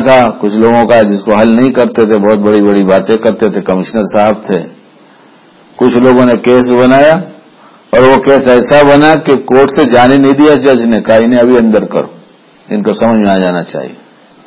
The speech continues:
ہے نا بھائی؟ پوچھو، گواہ بیٹھے اس خبر کے،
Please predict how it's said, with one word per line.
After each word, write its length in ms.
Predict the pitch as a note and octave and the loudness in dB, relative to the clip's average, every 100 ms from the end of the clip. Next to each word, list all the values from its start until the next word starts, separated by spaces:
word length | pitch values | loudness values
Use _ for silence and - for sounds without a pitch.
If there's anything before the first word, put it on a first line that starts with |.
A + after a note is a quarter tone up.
| _ - | _ -4
ہے 80 | A2 | 0
نا 140 | A#2+ C3+ | 2 2
بھائی؟ 240 | A#2 D3 G#3+ - - _ _ _ _ _ _ _ _ _ _ _ _ - | 2 0 -2 -14 -20 _ _ _ _ _ _ _ _ _ _ _ _ -4
پوچھو، 400 | G2+ - C3 G#2+ | -4 -4 -8 -2
گواہ 280 | F#2+ G2+ | 0 2
بیٹھے 360 | G#2 G2+ F#2+ C3 | 0 -2 -2 -4
اس 140 | A2 - | -4 -2
خبر 260 | G2 F2 | -2 -2
کے، 140 | - | -6